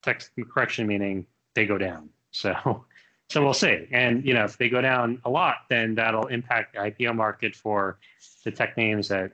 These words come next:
we were talking about earlier, Snowflake and Unity. Um, it means people who are chasing these, like, stratospheric names because stocks never go down.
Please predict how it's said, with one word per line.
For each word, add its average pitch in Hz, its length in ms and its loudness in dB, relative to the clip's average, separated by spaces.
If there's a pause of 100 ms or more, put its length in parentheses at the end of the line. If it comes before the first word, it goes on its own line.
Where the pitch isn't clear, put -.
we 107 80 -4
were 95 100 0
talking 107 340 -2
about 95 200 -6
earlier, 127 520 2
Snowflake 107 760 0
and 92 160 -6
Unity. 127 600 0 (600)
Um, 95 580 -2 (1080)
it 120 40 0
means 117 180 4
people 131 280 0
who 113 60 4
are 104 60 2
chasing 120 460 0
these, 104 260 0
like, 98 280 0
stratospheric 107 800 -2
names 120 360 0
because 98 320 -6
stocks - 320 -4
never 92 180 -6
go 92 140 -10
down. 120 440 0